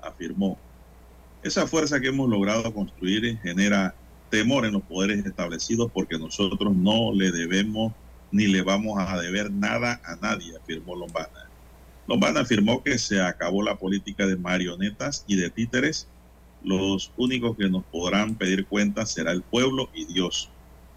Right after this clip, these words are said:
Se acabaron los fondos para el clientelismo, para la politiquería, para los negocios, y se les va a acabar la fiesta con los fondos de los panameños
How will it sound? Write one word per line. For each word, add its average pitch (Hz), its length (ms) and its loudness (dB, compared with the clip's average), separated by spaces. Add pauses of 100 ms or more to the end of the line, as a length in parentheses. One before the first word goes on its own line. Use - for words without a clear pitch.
(160)
Se - 140 -2
acabaron 131 420 2
los 123 140 -2
fondos 135 340 0
para 95 180 0
el 85 80 -4
clientelismo, 87 720 0 (140)
para 87 200 0
la 87 160 -2
politiquería, 92 760 -2 (220)
para 98 240 2
los 95 140 0
negocios, 104 720 -4 (300)
y 95 100 -10
se 90 140 -4
les 82 180 -4
va 95 100 2
a - 20 0
acabar 98 400 2
la 92 200 -2
fiesta 113 460 0
con 87 140 -10
los 80 100 -14
fondos 98 380 -2
de 82 60 -6
los 78 100 -12
panameños 101 640 -4